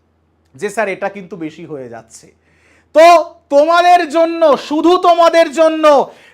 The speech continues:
this is the final price, আর কিছু বলবে না।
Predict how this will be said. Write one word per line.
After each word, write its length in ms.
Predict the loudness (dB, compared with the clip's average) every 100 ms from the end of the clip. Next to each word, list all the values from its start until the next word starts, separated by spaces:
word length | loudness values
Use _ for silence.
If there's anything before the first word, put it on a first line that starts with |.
| -10
this 300 | -6 -6 -2
is 140 | -4
the 180 | 2 0
final 640 | 2 0 0 0 0 -2
price, 520 | 0 2 2 0 -6 0
আর 300 | 4 4 2
কিছু 360 | -2 -8 -8
বলবে 480 | 0 0 2 2 4
না। 400 | 4 2 0 -6